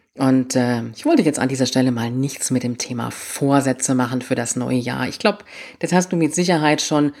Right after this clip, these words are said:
zu Genüge zu lesen bekommen. Und, äh, es ist jedes Jahr <laughs> immer wieder ja auch dasselbe. Ja, obwohl die Frage ist immer, <laughs> zwischen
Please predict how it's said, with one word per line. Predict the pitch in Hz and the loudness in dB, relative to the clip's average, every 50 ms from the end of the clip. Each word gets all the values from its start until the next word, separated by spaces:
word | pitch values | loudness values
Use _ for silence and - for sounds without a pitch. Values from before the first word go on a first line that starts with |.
| - _ | -16 _
zu | _ - - - 269 262 | _ 0 2 4 6 6
Genüge | 220 214 214 214 202 202 208 220 226 233 220 220 202 196 185 196 - | 6 8 6 8 6 6 6 6 8 8 8 8 8 6 4 0 -2
zu | - - - 170 | -2 2 4 4
lesen | 160 151 151 156 170 175 170 151 | 4 6 4 4 4 2 2 0
bekommen. | 156 151 - - 151 143 143 151 156 151 - - - - - - _ | -2 -6 -2 0 2 2 4 2 2 0 -2 -10 -20 -20 -20 -20 _
Und, | - 143 143 139 139 139 139 139 - | -4 0 0 2 2 2 0 0 -2
äh, | 147 143 139 139 135 131 127 160 | 0 0 2 2 0 -2 -4 -6
es | 175 - - | -8 -8 -6
ist | 139 - - - | -6 -6 -6 -4
jedes | 135 131 135 139 - - | -4 -4 -4 -4 -4 -2
Jahr | 135 123 123 - - | -2 -2 -2 -2 0
<laughs> | - | -2
immer | - 156 147 160 147 135 - 139 131 | 0 2 4 4 2 2 0 -2 -2
wieder | 139 143 143 139 | -2 0 2 2
ja | 139 131 123 | 2 2 2
auch | 135 135 - | 0 -2 -2
dasselbe. | - 131 123 123 - - - - _ _ _ _ _ _ _ _ 160 156 - - - 143 131 143 160 180 190 247 - - _ _ _ _ - - - - - - - - - - - - - - _ _ _ | -4 -4 -4 -4 -4 -6 -10 -12 _ _ _ _ _ _ _ _ -6 -4 -4 0 2 4 4 4 4 2 0 -2 -4 -8 _ _ _ _ -18 -16 -14 -14 -14 -14 -14 -16 -18 -20 -20 -20 -20 -20 _ _ _
Ja, | 143 170 208 233 233 214 165 - _ - | 2 4 4 4 2 0 -4 -8 _ -12
obwohl | - 143 127 131 131 139 147 151 143 127 127 _ _ _ _ _ - _ - | -12 -10 -6 -2 0 0 0 0 -4 -8 -14 _ _ _ _ _ -20 _ -18
die | 139 | -18
Frage | - - - 120 123 123 | -14 -10 -8 -6 -6 -6
ist | 127 - | -6 -8
immer, | - 127 123 117 113 113 - - 175 180 - | -8 -6 -6 -6 -6 -6 -6 -6 -6 -2 2
<laughs> | - 262 - - 180 156 - - _ - - - - - - _ | 2 0 2 2 0 -2 -2 -6 _ -20 -20 -20 -20 -20 -16 _
zwischen | - - 151 139 - 147 135 127 123 - | -10 -8 -6 -4 -2 -2 -4 -4 -6 -10